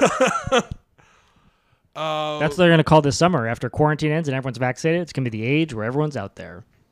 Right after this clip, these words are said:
Speaker 1: Everything, everyone's out there. Everyone's shooting their shots. Everyone's, like, desperate. Everyone's like,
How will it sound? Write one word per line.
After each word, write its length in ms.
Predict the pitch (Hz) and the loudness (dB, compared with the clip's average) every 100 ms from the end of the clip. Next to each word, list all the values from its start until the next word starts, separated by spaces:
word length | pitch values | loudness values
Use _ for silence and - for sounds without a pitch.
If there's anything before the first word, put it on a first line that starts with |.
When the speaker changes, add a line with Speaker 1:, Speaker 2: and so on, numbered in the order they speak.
| _ | _
Speaker 1:
Everything, 440 | 131 151 185 190 180 | 0 4 4 2 2
everyone's 380 | 165 202 202 175 | 2 4 4 0
out 240 | 151 160 156 | 0 0 2
there. 180 | 175 160 | 2 2
Everyone's 440 | 143 151 165 170 - | 2 2 2 0 -2
shooting 320 | - 165 156 | 0 0 2
their 100 | 131 | -2
shots. 520 | - 135 131 135 - | -2 -2 -2 -2 -6
Everyone's, 500 | 139 143 147 147 139 | -4 -2 -2 -4 -4
like, 140 | 120 - - | -6 -10 -10
desperate. 500 | 117 123 - 135 135 | -8 -8 -4 -2 -2
Everyone's 340 | 135 143 143 | -2 -2 -2
like, 280 | 147 135 131 | -2 -2 -4